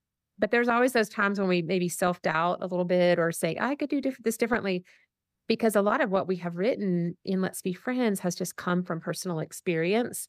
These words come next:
It does call you up to a higher place of leaning in the Lord and trusting him to give you the words to share.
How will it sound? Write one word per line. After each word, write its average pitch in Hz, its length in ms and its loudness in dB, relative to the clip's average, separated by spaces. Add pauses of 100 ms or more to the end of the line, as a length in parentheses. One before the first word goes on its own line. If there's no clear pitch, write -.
(380)
It 214 120 -4
does 226 160 -2
call 202 220 0
you 190 160 2
up - 220 -2
to 190 120 0
a 175 120 0
higher 170 400 -2 (180)
place 180 360 0
of 175 120 -2
leaning 180 320 0
in 160 60 0
the 160 100 -2
Lord 165 360 2
and 160 220 -2
trusting 170 400 -4
him 165 140 0
to 160 60 -2
give 165 140 -4
you 170 80 0
the 165 80 0
words 160 320 -2
to 175 100 -4
share. 175 500 0